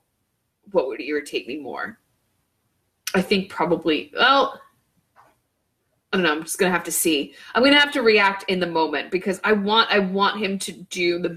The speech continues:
big U F A signing. Um, I just don't want it to be,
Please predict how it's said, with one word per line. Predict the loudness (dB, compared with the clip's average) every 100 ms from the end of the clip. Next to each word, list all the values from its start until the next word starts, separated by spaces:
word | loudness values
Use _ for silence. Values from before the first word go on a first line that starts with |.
| -2
big | 0 0 -2
U | 0 0
F | 0 -2
A | -2
signing. | 2 2 4 2 -2 -4 -12 _ -20 _ _ -2
Um, | 2 4 4 4 0 -12 _ _ -6
I | -4
just | -4 -6 0
don't | 2 2 0 -6 _ _ _ _ _ _ _ _ _
want | -4 0 2 0
it | -4
to | -10
be, | -8 -6 -4 -4 -8